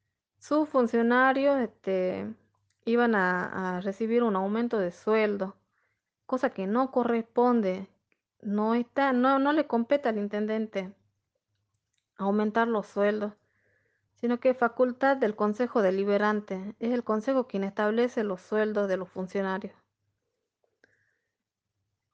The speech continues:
Por todo lo que venimos padeciendo, queremos pedirle al presidente, s-,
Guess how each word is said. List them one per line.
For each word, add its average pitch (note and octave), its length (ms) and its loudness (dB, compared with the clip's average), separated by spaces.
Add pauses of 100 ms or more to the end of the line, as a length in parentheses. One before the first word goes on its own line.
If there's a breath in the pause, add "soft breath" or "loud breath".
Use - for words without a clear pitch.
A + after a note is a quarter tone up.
(720)
Por A#3 220 4
todo F#4 240 6
lo C#4 140 4
que A3 100 4
venimos C#4 360 4
padeciendo, B3+ 640 2
queremos C4+ 300 2
pedirle B3+ 420 2
al A#3+ 120 2
presidente, A3+ 580 -2
s-, - 160 -8